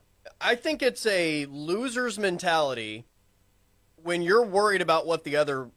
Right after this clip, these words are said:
other guy is doing. Right? Worry about yourself. If you don't like it,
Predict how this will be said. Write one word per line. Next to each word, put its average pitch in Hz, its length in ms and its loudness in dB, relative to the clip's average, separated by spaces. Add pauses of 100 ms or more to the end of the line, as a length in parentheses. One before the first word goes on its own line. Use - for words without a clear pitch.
(140)
other 143 220 -4
guy 127 200 0
is 113 140 -6
doing. 110 380 -12 (1040)
Right? 190 260 0
Worry 269 240 4
about 294 220 4
yourself. 220 480 2
If 156 100 -4
you 226 120 -2
don't 294 180 6
like 254 260 0
it, 165 280 0